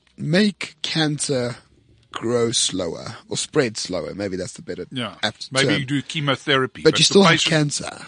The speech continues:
Speaker 1: The, the cancer is the, the lack of reforms. It's
Speaker 2: But,
Speaker 1: the
Speaker 2: uh,
Speaker 1: rigid
Speaker 2: but,
Speaker 1: labor
Speaker 2: but don't you
Speaker 1: laws.
Speaker 2: think that people that have all these, uh,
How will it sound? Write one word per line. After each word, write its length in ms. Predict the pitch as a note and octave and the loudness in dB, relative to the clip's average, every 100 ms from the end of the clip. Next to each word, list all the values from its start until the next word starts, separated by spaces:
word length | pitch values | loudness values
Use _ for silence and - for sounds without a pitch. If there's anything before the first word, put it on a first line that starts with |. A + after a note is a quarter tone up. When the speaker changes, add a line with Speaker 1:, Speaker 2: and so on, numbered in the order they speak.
| - - - | -20 -20 -6
Speaker 1:
The, 140 | C#3 D#3 | -2 0
the 100 | E3 | 0
cancer 440 | - G3 G3+ F#3 F3+ | 0 2 2 2 2
is 300 | D3+ D#3 C#3+ | 6 6 4
the, 360 | - - C#3 A2+ - | -2 -6 -4 -4 -4
the 120 | C3 | -2
lack 340 | C3 D3 - C#3 | 0 0 0 -4
of 120 | B2 | -4
reforms. 640 | C3 - D#3+ D#2+ C#2 - - | -4 0 0 0 -6 -10 -6
It's 120 | C#3+ | -2
Speaker 2:
But, 200 | D3 B2+ | 0 2
Speaker 1:
the 60 | D3+ | 4
Speaker 2:
uh, 20 | |
Speaker 1:
rigid 280 | D#3 D3 D3+ | 6 6 4
Speaker 2:
but, 60 | C3 | 4
Speaker 1:
labor 180 | - D3 | 4 4
Speaker 2:
but 80 | |
don't 200 | D3 F#3+ | 6 6
you 80 | A#3+ | 4
Speaker 1:
laws. 80 | - | 2
Speaker 2:
think 200 | F#3 E3 | 2 0
that 200 | B2 A#2+ | -2 -4
people 500 | - E3+ - G2+ G#2 | -2 -4 -2 -4 -4
that 200 | F#2 G#2+ | -4 -6
have 300 | - C#3+ C3+ | -2 -2 -2
all 160 | C#3+ C3 | -2 -4
these, 400 | A#2+ A2+ - - | -4 -4 -6 -6
uh, 180 | G#2 F2+ | -6 -8